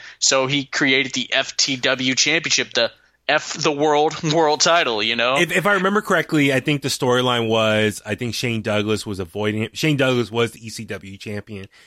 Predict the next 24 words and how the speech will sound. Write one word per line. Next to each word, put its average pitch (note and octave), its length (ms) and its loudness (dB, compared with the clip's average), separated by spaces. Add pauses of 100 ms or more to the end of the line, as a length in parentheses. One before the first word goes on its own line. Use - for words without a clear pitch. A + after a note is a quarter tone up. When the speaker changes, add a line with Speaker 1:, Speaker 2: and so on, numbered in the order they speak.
(200)
Speaker 2:
and A2 120 0
was G#2 120 2
avoiding A#2 600 0
him. A2+ 360 0 (460)
And A2 280 -2
Taz G#2+ 380 0
thought, G#2+ 260 -2
like, G#2+ 140 -6
he A#2 140 -8
should G#2 160 -8
be A2 80 -2
the G2+ 60 -8
champion. A2 420 -4
Actually, B2 320 -4
here, G2+ 160 -4
let C3 200 -10
me A#2 760 -4
do G#3+ 200 -10
a - 40 -14
quick - 320 -4
search A#3+ 420 -10
about E2 420 -14
it. A#2 280 -8 (320)
Uh, B2 200 2